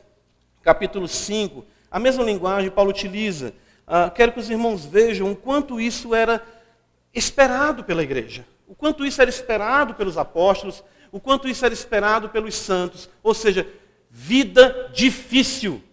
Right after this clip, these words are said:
vida de oposição. E a oposição que nós vamos observar que os discípulos enfen-, enfrentavam,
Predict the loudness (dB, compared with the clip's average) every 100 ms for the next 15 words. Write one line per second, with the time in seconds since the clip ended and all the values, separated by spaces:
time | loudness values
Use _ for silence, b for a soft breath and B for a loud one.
0 | _ _ _ _ _ 0 0 4 6 6
1 | 2 0 2 4 4 2 -2 0 0 0
2 | -2 -10 B 6 8 10 8 8 2 4
3 | 4 4 -2 -4 -2 -2 -4 -2 -2 0
4 | -4 -6 -8 -6 0 0 0 -4 -4 -2
5 | -2 -4 -10 -4 -4 0 0 0 -2